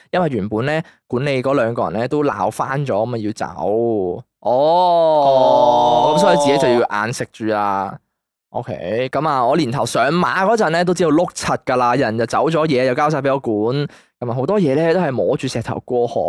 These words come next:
Speaker 1: 咁啊，你哋講得好啱，真係冇嘢可以跟住做，唯有屌喇嘛，<laughs> 頂硬上。
Speaker 2: 係。
Speaker 1: 哦。咁不過我自從上次呻完之後咧，都有坐低諗過點樣安排好，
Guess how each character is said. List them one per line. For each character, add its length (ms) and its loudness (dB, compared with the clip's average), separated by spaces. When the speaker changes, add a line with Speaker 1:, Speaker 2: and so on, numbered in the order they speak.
Speaker 1:
咁 80 -4
啊， 40 -2
你 80 0
哋 80 -2
講 140 -2
得 80 -4
好 80 -2
啱， 280 -2
真 120 0
係 200 0
冇 100 -4
嘢 120 0
可 120 -2
以 60 -2
跟 180 -4
住 120 -6
做， 200 -4
唯 200 0
有 160 0
屌 160 -4
喇 220 0
嘛， 80 -4
<laughs> 100 -4
頂 180 -4
硬 240 -2
上。 280 -4
Speaker 2:
係。 200 -2
Speaker 1:
哦。 440 -6
咁 100 -2
不 80 0
過 160 0
我 100 2
自 100 0
從 140 -2
上 180 -4
次 120 -4
呻 140 -6
完 340 -2
之 120 -2
後 120 0
咧， 160 0
都 80 0
有 100 0
坐 300 -2
低 60 -4
諗 380 -2
過 180 -2
點 100 -4
樣 160 -4
安 80 -4
排 200 -6
好， 120 -4